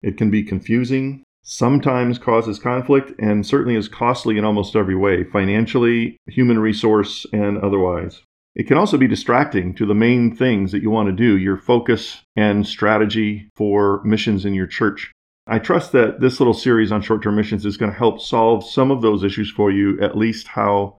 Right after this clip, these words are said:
short-term missions impacts those things. Let's talk about discipleship today. The first point in our win-win-win philosophy is disciple the participants.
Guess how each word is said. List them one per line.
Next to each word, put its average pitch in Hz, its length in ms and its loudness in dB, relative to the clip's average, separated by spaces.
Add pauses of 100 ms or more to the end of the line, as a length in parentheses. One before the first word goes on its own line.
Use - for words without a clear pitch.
short-term 113 400 2
missions 104 400 -2
impacts 101 500 -2
those 90 260 -4
things. 92 340 -4 (280)
Let's 160 180 2
talk 151 180 4
about 131 260 4
discipleship 135 600 0
today. 98 420 0 (240)
The 110 100 2
first 165 400 0
point 120 420 2
in 123 300 2
our 113 480 2
win-win-win 120 1080 4
philosophy 113 680 0 (100)
is 104 300 2
disciple 123 680 2
the 110 140 2
participants. - 800 -2